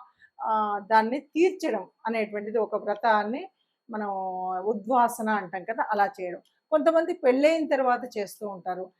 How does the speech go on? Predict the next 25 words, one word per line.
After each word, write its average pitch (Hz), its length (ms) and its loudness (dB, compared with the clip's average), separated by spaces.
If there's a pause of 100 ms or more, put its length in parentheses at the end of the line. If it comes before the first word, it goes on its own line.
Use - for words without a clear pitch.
(180)
ఇది 277 380 0 (300)
ఐదు 254 200 4
మంగళవారాల, 226 800 2
ఆ, 190 240 0 (160)
ఐదు 262 200 4
సంవత్సరాల, 220 760 -2 (180)
పదకొండు 240 320 0
సంవత్సరాల, 220 640 -2 (100)
తొమ్మిది 254 240 -4
సంవత్సరాల 226 460 -4
వారి, 240 440 2
వారి, 285 320 2
వారి 226 360 -2
ఇంటి 269 400 -4
ఆచార 247 600 -2
వ్యవహారాన్ని 214 800 -4
బట్టి 359 380 -10
ఉంటుంది. 190 380 -10 (360)
ఏది 285 360 8
ఏమైనా 330 380 2
మంగళవారం 240 600 0
ఆ 214 140 -4
తల్లి 214 280 -6
పార్వతీదేవికి 196 960 -6
నమస్కరించి 202 640 -8